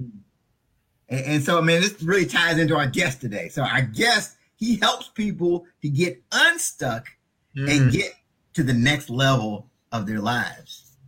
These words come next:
Speaker 2: As you can see right behind our guest, he's got a picture of Next Level University. So, so we're gonna go ahead and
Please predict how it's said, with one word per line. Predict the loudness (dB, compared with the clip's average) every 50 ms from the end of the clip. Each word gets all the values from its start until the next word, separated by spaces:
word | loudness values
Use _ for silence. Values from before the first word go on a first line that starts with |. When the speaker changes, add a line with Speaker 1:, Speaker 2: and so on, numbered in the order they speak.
| -20 -20 -20 -20 _ _ _ _ _ -6
Speaker 2:
As | -2 -2 0
you | 0 0
can | -2
see | -2 0 2 2 2
right | 2 2 -2 -4 -8 _ _ _ _ _ -6
behind | -4 -2 0 2 2 2 2 2 2
our | 2 0 0
guest, | -2 -2 -2 -2 -2 -2 -4
he's | -6 -6 -6
got | -4 -2 -2 -2 -2 -4 -8
a | -4
picture | -2 -2 -2 -2 -4 -4
of | -2 0
Next | 2 2 2 2 0 -2 -4
Level | -2 2 2 2 4 4 4
University. | 4 4 4 2 2 4 4 4 4 2 0 -2 -4 -4 -6 -10 _ _ _ _ _ _ _ _ _ _ _ _ _ _ _ _ _ -6
So, | -6 -4
so | -2 0
we're | 0 2
gonna | 2 2 2
go | 2 2
ahead | 4 4 4
and | 2 2 0 -4